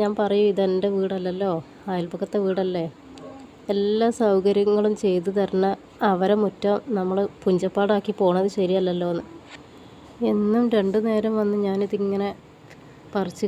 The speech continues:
ക-, കളയാറാണ് ചെയ്യാറ്. അപ്പോൾ ഇതിങ്ങനെ വേരോടെ പിഴുതെടുക്കുമ്പോൾ നല്ല രസം തോന്നി. അപ്പോൾ ഇത് കണ്ട് അയൽപക്കത്തുള്ള ചില സ്ത്രീകളും വരും ഇങ്ങനെ പറിച്ച് ഒഴിവാക്കാൻ വേണ്ടിയിട്ട്. ഈ നെല്ലിൻ്റെ അവസ്ഥ ഇപ്പോൾ ആവനാഴിയിൽ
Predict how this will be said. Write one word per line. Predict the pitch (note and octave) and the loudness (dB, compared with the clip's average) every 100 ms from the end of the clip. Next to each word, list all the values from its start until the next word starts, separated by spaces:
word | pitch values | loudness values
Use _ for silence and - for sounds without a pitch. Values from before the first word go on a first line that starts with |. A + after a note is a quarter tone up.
| G3 | -2
ക-, | F#3 F#3 - | -2 -4 -8
കളയാറാണ് | F#3+ F3 F3 G3 F#3+ F3+ | -4 -2 -2 -2 -4 -4
ചെയ്യാറ്. | F3+ E3+ F3 F#3 - - - - - - - | -4 -4 -8 -12 -16 -20 -20 -20 -20 -18 -8
അപ്പോൾ | G3+ | -4
ഇതിങ്ങനെ | G3 G#3+ G#3+ A3 G#3 | 0 2 2 2 2
വേരോടെ | G3+ G3+ G#3+ A3 | 2 2 2 2
പിഴുതെടുക്കുമ്പോൾ | G#3 G3 G3+ G3 G3 G3 | 2 2 0 -2 -2 -2
നല്ല | F#3 F3+ F3+ | -2 -2 -2
രസം | F3+ F#3 F3+ | -2 -2 -2
തോന്നി. | F3 E3+ - - - - - - - - G3 | -2 -4 -10 -18 -20 -20 -20 -20 -20 -12 -8
അപ്പോൾ | - F#3+ | -4 -2
ഇത് | G3 G#3+ | 0 0
കണ്ട് | G#3 G#3+ G#3+ | 0 0 0
അയൽപക്കത്തുള്ള | F3+ F3 F3+ A3 - G#3 G#3 | 0 -2 -4 -4 -2 0 2
ചില | G#3+ G3 G3+ - A3 | 2 0 0 -2 -6
സ്ത്രീകളും | G#3+ G#3 F#3+ G3 G#3 | -2 0 2 2 2
വരും | F#3+ F#3 F3+ - - - | 2 0 -4 -12 -20 -6
ഇങ്ങനെ | G3+ F#3 F3+ | 0 0 0
പറിച്ച് | F3+ - G#3 | -4 -4 -4
ഒഴിവാക്കാൻ | F#3 F#3 F3+ F3+ | -2 -2 -2 -2
വേണ്ടിയിട്ട്. | F3+ E3+ E3 - - - - - - - - - - - - - - - - - - G#3+ | -2 -4 -6 -10 -12 -20 -20 -20 -20 -20 -20 -20 -20 -20 -20 -20 -20 -20 -20 -20 -2 2
ഈ | G#3 | 4
നെല്ലിൻ്റെ | G#3 G3 G#3 A3 A3 | 2 2 2 2 2
അവസ്ഥ | G3+ G3+ - A3 | 0 -2 -2 -2
ഇപ്പോൾ | G#3 A3 G#3 F#3+ | 0 0 2 2
ആവനാഴിയിൽ | F#3 G#3+ G#3 G3 F#3+ | 2 2 2 2 0